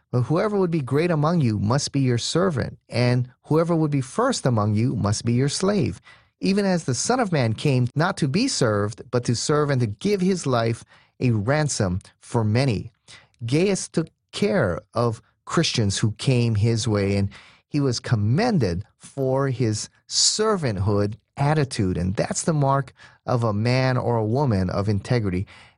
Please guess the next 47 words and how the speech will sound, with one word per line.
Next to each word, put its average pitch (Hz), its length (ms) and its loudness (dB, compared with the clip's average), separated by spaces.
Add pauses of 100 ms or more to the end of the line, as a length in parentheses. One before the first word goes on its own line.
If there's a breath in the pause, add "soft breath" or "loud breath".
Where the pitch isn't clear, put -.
(140)
They 160 180 2
have 156 180 0
a 120 80 -2
heart 120 280 -2
not 185 260 0
to 254 80 0
be 214 140 2
recognized 127 800 0
and 98 160 -2
be 135 180 2
up 120 120 -2
front 143 520 -2
and 90 220 -2 (500 loud breath)
be, 127 340 0
you 127 220 0
know, 107 80 2
receive 113 400 0
the 120 160 2
acclaim 139 460 0
of 95 140 -2
men 113 180 2
and 101 120 2
women, 127 440 2
but 101 60 0
they're 117 160 2
willing 135 400 2
to 131 180 0
serve, 127 760 0 (720 loud breath)
even 190 360 2
if 135 260 2
the 104 100 -2
only 139 240 2
person 135 360 0
who 120 120 4
knows 120 320 0
what 127 220 0
they've 131 240 0
done 92 320 0
is 107 520 -2 (140)
God 90 300 -2
himself. 98 680 -2 (640 loud breath)
You 127 80 -2
know, 135 60 2
there 127 80 2
are 127 40 -4
a 123 40 -10
couple 131 400 -2